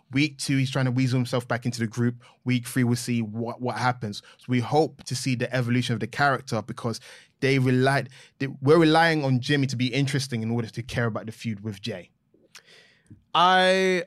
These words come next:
Speaker 2: I agree with a lot of things that you said. The, there are two things I wanna point out that I
Speaker 1: Mm.
Speaker 2: don't necessarily, not even disagree with, but just kind of I wanna make light of.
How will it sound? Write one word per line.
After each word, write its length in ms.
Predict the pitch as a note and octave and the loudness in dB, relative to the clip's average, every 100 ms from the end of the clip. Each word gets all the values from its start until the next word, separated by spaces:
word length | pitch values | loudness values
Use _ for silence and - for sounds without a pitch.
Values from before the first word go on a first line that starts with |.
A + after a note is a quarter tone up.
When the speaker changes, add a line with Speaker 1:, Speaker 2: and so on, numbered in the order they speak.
| _ | _
Speaker 2:
I 120 | F#3+ | 4
agree 220 | A#3 B3 D#4+ | 4 6 6
with 120 | B3+ | 8
a 40 | |
lot 220 | G3 F#3 F3 | 8 8 6
of 60 | |
things 280 | C3+ B2 G2+ | 4 0 0
that 60 | G2+ | -4
you 80 | G2 | -4
said. 340 | G2 G2+ G#2 | -2 -2 0
The, 160 | C3 C3+ | 0 2
there 240 | C#3+ E3 | 4 6
are 220 | E3 D3+ | 6 4
two 260 | C3+ F#3+ A#3 | 4 4 4
things 380 | - F3 D#3 C#3+ | 4 4 4 4
I 40 | |
wanna 200 | C3+ C3 | 4 4
point 340 | C3+ B2 A#2 G#2+ | 2 0 0 0
out 260 | G2+ F#2 | -2 -2
that 120 | G#2 | 0
I 80 | G#2 | 0
Speaker 1:
Mm. 40 | G#2 | 0
Speaker 2:
don't 160 | G#2 | -2
necessarily, 960 | G2 F#2+ - G2+ F#2+ F#2+ G2 F#2 F2+ G2+ - | -4 -8 -6 -2 -2 0 -2 -2 -4 -4 2
not 180 | B3+ C4+ | 4 6
even 220 | B3 F#3 | 4 4
disagree 580 | F3+ C#3+ A#2+ C3 D3+ E3+ | 2 0 0 2 6 6
with, 380 | F3 F3+ F#3 | 8 6 2
but 140 | - C3+ | 0 2
just 360 | D3 C#3 - | 2 2 0
kind 240 | - C#3 B2 | 0 0 0
of 180 | A2 - | -2 0
I 80 | B2+ | 2
wanna 220 | C3+ B2 | 4 4
make 220 | A#2+ A2+ | 2 0
light 280 | A#2 A#2 G#2 | 2 2 2
of. 200 | F#2 F2+ | 0 -4